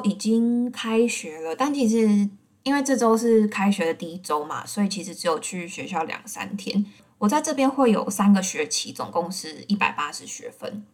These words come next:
那我现在修的这个第一个学期其实只有三堂必修课而已，听起来好像很少，但一堂其实就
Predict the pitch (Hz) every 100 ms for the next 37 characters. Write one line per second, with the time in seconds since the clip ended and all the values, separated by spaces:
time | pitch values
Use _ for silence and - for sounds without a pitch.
0 | _ _ _ 240 202 202 208 208 214 196
1 | 180 190 175 190 190 175 156 - - 160
2 | 180 196 190 175 - - 196 208 175 -
3 | 175 - 151 - - - - - - _
4 | _ _ _ - 311 202 190 226 185 185
5 | - 208 214 240 175 170 180 160 170